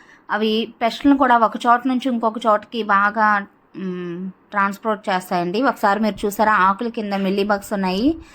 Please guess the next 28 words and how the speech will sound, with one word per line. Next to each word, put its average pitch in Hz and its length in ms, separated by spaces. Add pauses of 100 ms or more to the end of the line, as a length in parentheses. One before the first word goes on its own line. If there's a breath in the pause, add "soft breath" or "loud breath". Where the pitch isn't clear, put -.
(400 loud breath)
Already 247 300
మనకి, 220 640 (380 loud breath)
ఆమ్, 180 440 (320)
అలసంద 220 400
పాత 220 360
పెట్టాం 196 320
కదా, 202 260
వాటికి 202 360
పేను 214 420
బంక్ 220 280
అనేది 202 260
బాగా 185 380
అటాక్ 180 320
అయింది. 175 500
అక్కడ 190 240
నుంచి 196 560
ఆ 180 280 (120)
చీమలు 220 240
కూడా 220 180
బాగా, 196 400
అంటే 196 420
ఆ 202 100
మిల్లీ 202 300
బగ్స్, 196 540
ఎపిడ్స్ 196 340
వీటన్నింటినీ 220 840 (560 soft breath)
ఒక 196 140
చోట 226 280